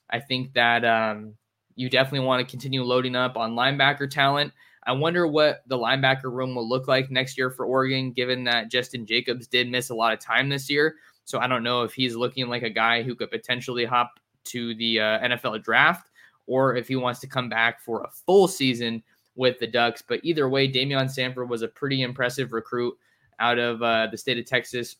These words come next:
for the Aggies here in the twenty twenty-three recruiting class. I'm trying to see what his rankings were so I could try to, um, try to get those up for you guys. Give me just a second here.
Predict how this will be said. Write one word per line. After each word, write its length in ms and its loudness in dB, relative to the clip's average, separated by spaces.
for 160 -2
the 100 -2
Aggies 480 0
here 320 0
in 100 -6
the 80 -8
twenty 280 -8
twenty-three 460 -6
recruiting 420 -4
class. 460 2
I'm 160 -8
trying 180 2
to 60 0
see 160 -2
what 180 0
his 160 -4
rankings 480 -4
were 240 0
so 160 -6
I 100 -2
could 140 -12
try 300 2
to, 560 -6
um, 720 -6
try 160 0
to 80 0
get 200 0
those 220 -4
up 200 -2
for 80 -8
you 120 -6
guys. 360 0
Give 100 -8
me 140 -4
just 180 -6
a 60 -14
second 340 -4
here. 380 -8